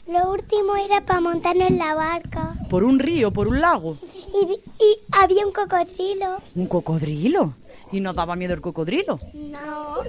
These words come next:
Speaker 2: ¿No?
Speaker 1: Nos movía la barca.
Speaker 2: ¿Movía la barca? ¿Y quién remaba la barca?
Speaker 1: Coco.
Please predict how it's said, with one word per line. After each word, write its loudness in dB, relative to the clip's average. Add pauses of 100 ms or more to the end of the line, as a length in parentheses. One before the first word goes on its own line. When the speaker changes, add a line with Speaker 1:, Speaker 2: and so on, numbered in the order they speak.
(120)
Speaker 2:
¿No? 0
Speaker 1:
Nos 0
movía -2
la -6
barca. -2
Speaker 2:
¿Movía 2
la 2
barca? 2
¿Y -4
quién 0
remaba -2
la 0
barca? 0 (1200)
Speaker 1:
Coco. 4